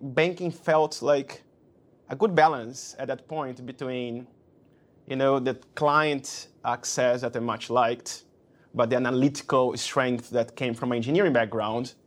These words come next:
And I said, "Okay, I'll have a go at that." And, uh, luckily, it was two thousand twelve, a very difficult year for recruiting in banking.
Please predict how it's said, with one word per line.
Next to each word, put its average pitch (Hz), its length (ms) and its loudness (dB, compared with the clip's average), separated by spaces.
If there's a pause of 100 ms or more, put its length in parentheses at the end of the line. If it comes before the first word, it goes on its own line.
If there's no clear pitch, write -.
(600)
And 147 160 0
I 151 60 2
said, 247 180 -4
"Okay, 190 340 2
I'll - 100 -6
have 226 120 0
a 180 60 2
go 139 160 2
at 120 60 2
that." 123 200 2 (800)
And, 147 480 0
uh, 147 380 0
luckily, 170 540 0 (420)
it - 80 -6
was 131 120 -4
two - 40 -12
thousand 135 220 0
twelve, 135 260 4
a 120 40 -6
very 123 180 -4
difficult - 280 -12
year 127 360 0
for 123 180 0
recruiting 127 400 -4
in 117 80 -2
banking. 139 400 -2